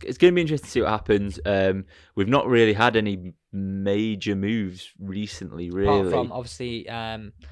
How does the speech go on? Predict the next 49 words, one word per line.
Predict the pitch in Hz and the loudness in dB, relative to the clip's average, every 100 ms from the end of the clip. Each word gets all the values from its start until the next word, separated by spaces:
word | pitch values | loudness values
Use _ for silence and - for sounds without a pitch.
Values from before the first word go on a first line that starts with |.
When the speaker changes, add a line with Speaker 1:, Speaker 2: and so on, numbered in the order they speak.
| - - - | -18 -20 -6
Speaker 1:
Brooks | 107 104 - | -2 -2 0
went | 98 90 | -2 -2
free | - - 101 | -8 -4 2
agent, | 95 95 87 | 2 2 0
Speaker 2:
Should- | 135 | -4
Speaker 1:
didn't | 120 95 | -4 -2
he? | 92 92 95 - - | 0 0 -4 -8 -4
Speaker 2:
um, | 90 90 90 92 | -2 -2 -2 -2
but | 131 | -2
Speaker 1:
Um, | |
Speaker 2:
also | 131 - 120 | -2 -4 -8
D | 131 | -6
J | 127 127 | -6 -4
ran | 120 | -4
his | 120 | -4
Adidas | 120 120 - | -6 -6 -8
contract | 131 120 117 - 120 | -10 -8 -10 -12 -10
out. | 117 110 _ _ _ _ | -10 -10 _ _ _ _
Speaker 1:
Yeah, | 104 101 95 92 _ | 2 4 4 0 _
but | - - | -2 0
it's | 101 - | 0 -4
still | - 104 98 - | 0 2 2 -4
Speaker 2:
Still | - - 160 | -8 0 2
tailor-made, | 190 123 98 101 98 92 | 2 2 2 2 2 -2
Speaker 1:
tailor-made. | |
Speaker 2:
yeah. | 120 113 95 95 95 | -8 -4 0 2 2
Speaker 1:
Um, | 92 92 | 0 -4
so, | - | -4
yeah, | 101 101 87 _ | 0 2 0 _
gonna | 120 127 | 0 4
be | 127 | 6
really | 127 | 6
interesting | 123 - - | 6 0 -4
to | |
see, | 107 | -2
and | 104 | 0
we'll | 98 | 0
keep | - 120 | -2 -4
you | 104 | -2
up | 101 | -4
to | - | -2
date | 104 101 | 0 2
with | 104 95 | 0 -2
that. | 101 92 - - - - - _ _ | 0 -2 -4 -18 -20 -20 -20 _ _
Speaker 2:
Now, | 160 185 | -4 -4
tip | 185 | -2
of | 185 | -2
the | |
week. | 240 233 - | -4 -6 -18